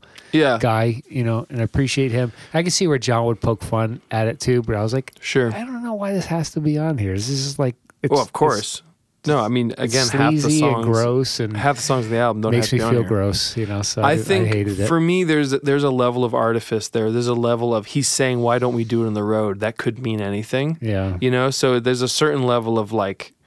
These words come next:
Speaker 1: of kind of cheeky humor to it that I
Speaker 2: Sure.
Speaker 1: think, for me, it doesn't cross into, like,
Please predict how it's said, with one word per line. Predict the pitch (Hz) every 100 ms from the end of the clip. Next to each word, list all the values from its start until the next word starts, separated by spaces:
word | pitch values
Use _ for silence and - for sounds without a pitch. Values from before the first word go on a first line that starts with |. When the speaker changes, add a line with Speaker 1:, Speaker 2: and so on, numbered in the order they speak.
| _ _ _
Speaker 1:
of | - 123
kind | - 123
of | 104
cheeky | - - 123 - 113 104 - _
humor | - 156 143 120
to | - 110
it | 101 101
that | 113
I | 107
Speaker 2:
Sure. | 101
Speaker 1:
think, | 107 113 110
for | - 147
me, | 147 143
it |
doesn't | 135 131 123
cross | - - 110 -
into, | 113 104
like, | 110 101 101 -